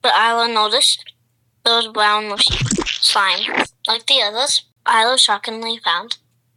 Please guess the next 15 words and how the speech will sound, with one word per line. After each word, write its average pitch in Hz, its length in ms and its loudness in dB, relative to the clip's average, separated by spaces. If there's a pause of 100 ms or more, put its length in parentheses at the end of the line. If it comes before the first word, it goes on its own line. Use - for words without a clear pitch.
Pam's 214 320 0
shoelace. - 800 -2 (1120)
"Look, 254 220 -2 (220)
there's 226 240 0
Pam's 226 320 -4
shoelace." 247 500 -4 (1000)
Auntie 240 300 0
picks 233 300 -2
up 214 180 -4
the 220 120 -6
shoelace. 214 600 0 (760)
They 247 100 0
continue 226 680 -4
to 220 240 -2
walk. - 380 -4